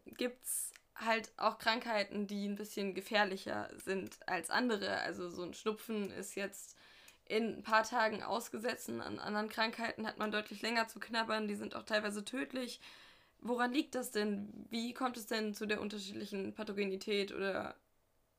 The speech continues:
Gefährlichkeit von Erregern und Krankheiten?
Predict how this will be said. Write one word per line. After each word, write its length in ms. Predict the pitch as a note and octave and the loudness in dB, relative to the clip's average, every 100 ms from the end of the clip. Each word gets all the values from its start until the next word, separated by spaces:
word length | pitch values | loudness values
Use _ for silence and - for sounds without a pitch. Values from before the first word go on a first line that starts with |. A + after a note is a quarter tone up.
| - | -10
Gefährlichkeit 920 | G3+ A3+ A3+ G#3+ G#3 A3 G#3+ - - - | -4 4 6 4 -2 -4 -2 -2 -8 -10
von 280 | A3 G3 - | -2 0 -2
Erregern 580 | - G3 G3+ F#3 - - - | -4 -2 0 0 -4 -6 -16
und 300 | - - - | -18 -18 -14
Krankheiten? 500 | - - - - | -12 -10 -12 -14